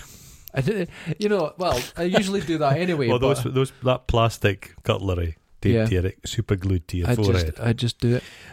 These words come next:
Speaker 1: And just go for it. Who's gets, who's
Speaker 2: I've
Speaker 1: gets
Speaker 2: often
Speaker 1: stopped?
Speaker 2: watched things like Omega Man or
Speaker 1: Oh.
Speaker 2: things like that, and you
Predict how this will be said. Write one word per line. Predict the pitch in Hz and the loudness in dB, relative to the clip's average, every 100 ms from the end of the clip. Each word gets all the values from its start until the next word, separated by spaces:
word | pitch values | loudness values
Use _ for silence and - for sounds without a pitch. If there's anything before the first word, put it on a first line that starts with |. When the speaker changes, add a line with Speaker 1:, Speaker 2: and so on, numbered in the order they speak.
| - | -10
Speaker 1:
And | 107 | -4
just | 110 - | -4 0
go | 95 98 | 2 2
for | 95 | 2
it. | 104 | 2
Who's | 220 226 | 2 0
gets, | 82 78 - | 0 -2 -2
who's | 104 135 | -2 -2
Speaker 2:
I've | - 196 | 2 2
Speaker 1:
gets | 220 | 4
Speaker 2:
often | 214 | 4
Speaker 1:
stopped? | 165 | 4
Speaker 2:
watched | 127 117 110 | 4 0 -2
things | - 120 113 | -4 -4 -4
like | 104 104 | -6 -6
Omega | 95 95 98 95 | -6 -4 -2 -2
Man | 101 98 98 95 | -2 -2 -4 -6
or | 92 101 | -6 -2
Speaker 1:
Oh. | 101 104 104 104 | 2 4 6 6
Speaker 2:
things | 101 123 113 | 6 4 2
like | 101 - | -2 -2
that, | 104 101 - | -2 -2 -2
and | 110 110 | -2 0
you | 113 | 0